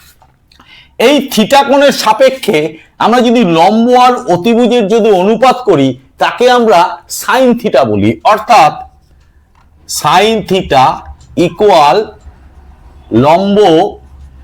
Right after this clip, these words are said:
by অতিভুজ। অর্থাৎ লম্ব by অতিভুজ মানে লম্বটা কি? এবি by এসি। হয়ে গেল। আর একটা বের করব, একই রকম বেসিক জায়গা থেকে শুরু করলাম,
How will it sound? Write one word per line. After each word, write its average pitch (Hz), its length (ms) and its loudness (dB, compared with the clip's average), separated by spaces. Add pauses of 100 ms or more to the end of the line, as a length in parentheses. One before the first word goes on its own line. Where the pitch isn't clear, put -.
(180)
by 180 500 0 (540)
অতিভুজ। 120 580 -2 (1000)
অর্থাৎ 190 680 0 (600)
লম্ব 208 400 2
by 240 260 4
অতিভুজ 220 380 0
মানে 233 200 0
লম্বটা 202 540 0
কি? 240 360 -2 (280)
এবি 196 540 0 (320)
by 160 580 0 (920)
এসি। 175 400 -4 (880)
হয়ে 240 240 2
গেল। 240 180 2 (560)
আর 240 140 2
একটা 320 320 0
বের 196 220 0
করব, 110 440 -2
একই 220 340 0
রকম 208 380 0
বেসিক 226 380 0
জায়গা 196 320 0
থেকে 214 260 -2
শুরু 156 260 -2
করলাম, 92 420 -4